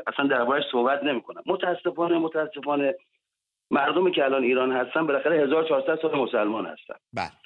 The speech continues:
Speaker 1: هزار چهارصد سال بالاخره تمدن اسلامی بالاخره تو ایران اومده، تو شام. و ما ایرانی هم خیلی مردمان باهوشی بودیم، یعنی همیشه از عربا فاصله گرفت. حتی این مذهب تشیعمون به نظر من یک سیلی به،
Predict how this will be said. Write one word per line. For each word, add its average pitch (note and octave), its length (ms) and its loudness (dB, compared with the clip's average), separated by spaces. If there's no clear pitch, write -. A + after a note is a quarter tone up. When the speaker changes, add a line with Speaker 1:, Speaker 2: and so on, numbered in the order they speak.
Speaker 1:
هزار E3 320 2
چهارصد D3+ 400 2
سال F3 100 0
بالاخره C#3+ 320 -2
تمدن B2+ 580 0
اسلامی B2 340 2
بالاخره C#3 540 0
تو B2 80 0
ایران B2 300 4
اومده، A#2+ 320 0
تو B2+ 320 -2
شام. C3 220 0
و B2+ 140 2
ما C3+ 140 0
ایرانی C#3 280 2
هم E3 80 0
خیلی E3 160 0
مردمان D3 380 0
باهوشی B2 420 0
بودیم، G#2+ 200 -6
یعنی C3 260 0
همیشه A#2 300 2
از C3+ 100 2
عربا A#2+ 320 0
فاصله A#2+ 440 -2
گرفت. A#2+ 200 0
حتی D#3 120 0
این F3 100 2
مذهب C#3 500 0
تشیعمون D3 520 2
به D3 80 0
نظر B2+ 360 2
من D#3+ 240 0
یک E3+ 240 -2
سیلی C3+ 220 2
به، D3+ 280 2